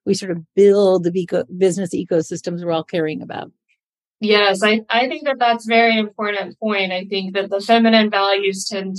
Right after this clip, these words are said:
Speaker 2: to be, I think that we're all evolving towards that, even men.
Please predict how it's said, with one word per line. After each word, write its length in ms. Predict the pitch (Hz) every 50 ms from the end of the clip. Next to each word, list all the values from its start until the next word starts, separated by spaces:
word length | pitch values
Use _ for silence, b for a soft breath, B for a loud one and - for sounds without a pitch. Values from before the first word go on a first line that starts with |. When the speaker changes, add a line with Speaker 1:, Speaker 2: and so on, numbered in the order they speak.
| 190 -
Speaker 2:
to 480 | 214 196 196 196 190 185 185 180 - - _ -
be, 480 | 214 208 202 196 202 202 202 196 190 - - 202 196 202 -
I 160 | 185 214 226
think 160 | 233 233 226
that 160 | 220 220 214
we're 180 | 214 214 214 208
all 180 | 208 208 208 214
evolving 600 | 208 190 190 185 180 180 185 190 220 226 233 226
towards 520 | 220 214 196 185 185 208 233 233 226 220
that, 260 | 208 180 175 175 170
even 320 | 175 190 190 208 208 202 196
men. 440 | 190 185 180 185 202 226 254 285